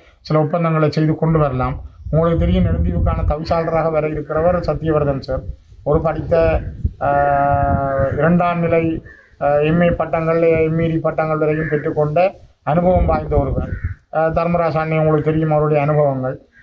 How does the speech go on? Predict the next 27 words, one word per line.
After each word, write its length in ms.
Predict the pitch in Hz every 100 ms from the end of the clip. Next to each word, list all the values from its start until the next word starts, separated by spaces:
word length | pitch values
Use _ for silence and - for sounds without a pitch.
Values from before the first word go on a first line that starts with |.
| -
ஆகவே 260 | - 151 185
அவர்கள் 560 | 160 175 196 214 208 -
தேடி 360 | 202 240 226
கொண்டு 240 | - 185 175
வரக்கூடிய 380 | 151 156 143
ஆட்கள். 260 | 127 117 120
இப்ப 340 | 127 127 120 - _ - - -
த-, 120 | 143
தனியா 400 | 143 175 180 185
நாங்க 300 | 180 175 165
நெடுந்தீவில் 300 | 180 175 170
இருக்கிறத 320 | 165 170 165
மட்டும்தான் 360 | 165 156 165 170
வச்சு 440 | 160 147 165 170 - - _
வரி 260 | 151 170 170
வேண்டி 280 | 170 165 165
செய்வோம்னா 500 | 175 170 165 165 208
செய்ய 300 | 214 190 175
இயலாது. 340 | 147 117 107 - - - -
அப்ப 140 | 143
அவருக்கு 280 | 170 190 196
தெரியும் 340 | 208 180 147
பரதன் 260 | 143 160 165
சாருக்கு 320 | 143 147 175
இங்க 300 | 170 160 151
ஆரை 220 | 143 151
பிடிக்கணும், 560 | 143 147 139 143 139